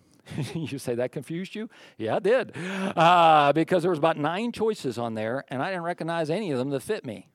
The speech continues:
Uh, <laughs> you say, "Well, you have some problems." Yes, uh, perhaps I do. But what I found out later is that I now would, uh,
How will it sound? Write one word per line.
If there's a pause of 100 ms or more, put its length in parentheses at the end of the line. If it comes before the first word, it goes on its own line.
(920)
Uh, (120)
<laughs>
you
say, (280)
"Well,
you
have
some
problems."
Yes,
uh,
perhaps
I
do. (300)
But
what
I
found
out
later
is
that (100)
I
now
would,
uh,